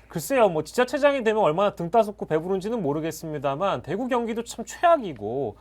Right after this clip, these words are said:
국내 경기도 최악인 상황에서 하필이면 골프 대회를 연다고 하니까 어떤 시민이 이거에 또 동의하실지 모르겠고, 셋째로 만약에 여신다고 하면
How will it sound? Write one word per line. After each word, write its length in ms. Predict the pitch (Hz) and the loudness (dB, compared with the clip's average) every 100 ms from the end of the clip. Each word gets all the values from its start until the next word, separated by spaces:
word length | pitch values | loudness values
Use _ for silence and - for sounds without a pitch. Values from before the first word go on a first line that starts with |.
| - - | -18 -20
국내 300 | - 180 285 | -4 2 2
경기도 320 | 277 254 233 | 2 -2 -2
최악인 400 | 226 - 294 262 | 0 4 4 4
상황에서 480 | 220 196 175 160 160 | 0 0 -2 -4 -8
하필이면 440 | 202 - - 285 - | -12 -14 -4 -4 -2
골프 280 | 165 - | -4 -2
대회를 260 | 220 208 202 | 2 2 2
연다고 440 | 131 131 156 151 | 0 0 0 0
하니까 460 | 139 120 - 95 101 - - - | -4 -6 -6 -6 -8 -14 -20 -2
어떤 380 | 123 - 262 285 | -2 0 -2 -2
시민이 520 | - 277 247 240 202 | -4 -4 -2 -2 -2
이거에 220 | 151 185 | -2 -2
또 100 | 180 | -4
동의하실지 540 | - 147 151 147 143 | -6 -4 -4 -6 -8
모르겠고, 560 | 226 131 95 78 - 113 - - | -6 -6 -8 -12 -14 -14 -16 -20
셋째로 380 | - 254 285 311 | -6 2 4 6
만약에 320 | 160 156 262 | 4 2 2
여신다고 500 | 175 131 226 226 226 | 0 0 0 4 4
하면 560 | 220 330 311 160 185 | 2 0 0 0 0